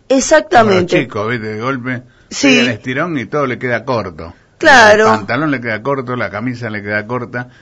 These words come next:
Speaker 1: Y
Speaker 2: Y
Speaker 1: en
Speaker 2: en
Speaker 1: este
Speaker 2: este
Speaker 1: caso
Speaker 2: caso, a Pinamar le queda corta la infraestructura porque está para una cantidad de habitantes que no es la que tiene hoy.
Speaker 1: Exactamente, por eso hay que ayudar a desarrollarla con la planta depuradora,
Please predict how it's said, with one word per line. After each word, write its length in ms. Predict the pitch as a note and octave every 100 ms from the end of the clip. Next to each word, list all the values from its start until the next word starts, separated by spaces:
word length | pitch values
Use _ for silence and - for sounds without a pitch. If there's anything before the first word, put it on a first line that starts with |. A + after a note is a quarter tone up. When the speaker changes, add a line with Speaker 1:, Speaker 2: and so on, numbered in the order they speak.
| _
Speaker 1:
Y 60 | F3+
Speaker 2:
Y 20 |
Speaker 1:
en 60 | G3
Speaker 2:
en 40 | A#3+
Speaker 1:
este 100 | A#3
Speaker 2:
este 100 | -
Speaker 1:
caso 300 | C4 C4 D4
Speaker 2:
caso, 200 | A2+ E2
a 160 | G#2
Pinamar 580 | B2 B2+ B2+ A#2 B2+ D3+ - _ -
le 180 | E2+
queda 300 | F2 A2+ C3+
corta 320 | C3 A2 A#2 D#3
la 80 | A2
infraestructura 800 | F#2+ F#2 F2+ D#2+ D#3+ E3+ C#3+ F2+
porque 160 | E2+
está 240 | - A#2+ A#2
para 220 | A2 F2+
una 240 | A2+ A#2
cantidad 420 | F#2+ F2+ D2 E2+ F#2
de 100 | F#2
habitantes 680 | A#2 A2+ A2 F#2+ C#3 C#3+ _ _ _ -
que 80 |
no 80 | E2
es 80 | F2
la 80 | E2
que 100 | D2+
tiene 280 | F2 E2 E2+
hoy. 420 | C3 A#2 F2+ C#2+ _ -
Speaker 1:
Exactamente, 880 | F3+ - F3 - A3+ D#4+ B3+ F#3+ F3
por 200 | F#3+ G#3+
eso 280 | A#3 - A3+
hay 180 | G#3
que 100 | G3+
ayudar 460 | G3+ - F#3+ G3 G#3+
a 60 | G#3+
desarrollarla 800 | G3 F3 E3+ E3+ - C#3 D3
con 180 | - B3+
la 120 | A3
planta 260 | F#3+ F3 D#3+
depuradora, 800 | D#3+ - D#3+ E3 F3 F3 E3